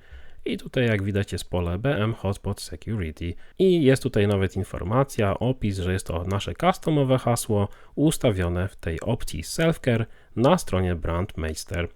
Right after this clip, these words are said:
czyli tutaj wprowadzamy hasło, które ustawiliśmy na stronie, zatwierdzamy zmianę.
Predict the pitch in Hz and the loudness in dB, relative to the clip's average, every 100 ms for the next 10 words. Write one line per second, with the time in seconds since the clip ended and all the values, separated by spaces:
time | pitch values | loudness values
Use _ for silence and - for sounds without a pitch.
0 | - - 202 175 139 107 - 87 87 85 | -12 -6 -4 -2 -2 0 0 -2 -2 -2
1 | 85 80 - 156 156 117 - 104 92 - | -2 -4 -4 -4 -2 -2 -2 -2 -2 -4
2 | 82 87 107 - 85 82 - - 92 - | -6 -4 -4 -4 -4 -4 -6 -2 -2 0
3 | - 196 151 139 - - - - - 214 | 2 4 4 2 -4 -20 -20 -8 0 2
4 | - 151 123 110 92 95 143 135 127 | 4 4 6 4 4 2 4 4 4